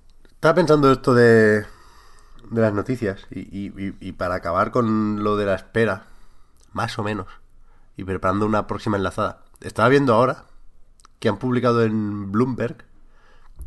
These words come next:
que está ahora el de... Hostia, no sé nunca el nombre, el pobre.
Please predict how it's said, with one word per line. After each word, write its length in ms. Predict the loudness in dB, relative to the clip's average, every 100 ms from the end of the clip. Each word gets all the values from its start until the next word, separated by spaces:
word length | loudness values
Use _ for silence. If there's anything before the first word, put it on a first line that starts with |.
| -12
que 100 | -8
está 220 | -6 0
ahora 280 | 2 2 2
el 120 | 0
de... 640 | -2 -2 -2 -4 -6 -8 -12
Hostia, 260 | -16 -16
no 100 | -16
sé 160 | -14 -12
nunca 240 | -12 -10
el 80 | -12
nombre, 220 | -12 -12 -14
el 60 |
pobre. 260 | -14 -14